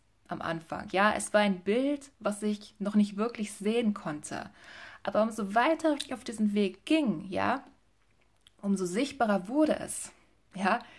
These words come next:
Ich sah dann, wie es so immer blinkte und blinkte und blinkte und ich sah mehr und mehr und mehr. Also diese anfangen-, anfangende, äh, Ungewissheit, die ich zu Anfang hatte, ja, diese Blindheit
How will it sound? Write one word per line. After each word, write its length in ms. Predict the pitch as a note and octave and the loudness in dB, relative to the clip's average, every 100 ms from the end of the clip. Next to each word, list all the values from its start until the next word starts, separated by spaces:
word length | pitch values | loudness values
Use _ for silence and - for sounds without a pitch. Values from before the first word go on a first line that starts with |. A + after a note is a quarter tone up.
| - - _ - | -20 -20 _ -14
Ich 120 | G3+ | 2
sah 160 | G#3 | 4
dann, 220 | A3+ A3 G3+ | 6 6 4
wie 80 | |
es 120 | G#3 - | 2 0
so 120 | G3+ | -2
immer 200 | G3+ F3 | 0 0
blinkte 600 | D#3 E3 G3+ G#3+ G#3+ F#3+ | 2 2 4 2 2 0
und 160 | F3+ F3+ | 0 2
blinkte 380 | F3+ G#3+ G#3+ | 4 4 0
und 180 | G3 F3+ | -4 0
blinkte 460 | F3+ A3+ C4 A#3+ G3+ | 0 0 -2 -2 -2
und 100 | G#3 | -2
ich 160 | G3+ | -4
sah 240 | G3+ A#3 B3+ | 0 2 2
mehr 540 | B3 B3+ C#4+ D4+ C#4+ | 0 0 2 2 0
und 160 | G#3+ A3 | -4 -4
mehr 300 | A#3+ C4 B3+ | -2 0 0
und 100 | A3 | 2
mehr. 400 | A3 C4+ G#3+ E3 - - - | 2 2 -2 -4 -8 -20 -8
Also 220 | - G3+ G3+ | -4 -4 -2
diese 300 | G#3+ G#3 A#3+ | 0 2 2
anfangen-, 680 | D4 - A#3+ A#3 A3 G#3+ - | 0 0 0 2 4 2 0
anfangende, 760 | B3+ C4+ - A#3 A3 G3+ G3+ | -4 -4 -4 0 4 4 2
äh, 300 | G3 F#3 - | -2 -6 -2
Ungewissheit, 580 | D4+ D#4+ A#3+ F#3 F#3 F3 | 0 2 0 -2 -4 -8
die 60 | - | -10
ich 100 | - | -8
zu 140 | - | -6
Anfang 300 | - E3+ E3+ | -4 -4 -6
hatte, 340 | - F3 D#3+ - - | -6 -8 -10 -14 -8
ja, 180 | G3+ G#3+ | 2 2
diese 200 | G#3+ G3+ | 2 -4
Blindheit 680 | G#3 A3+ C4+ - F#3 - | -2 -2 -2 -4 -4 -6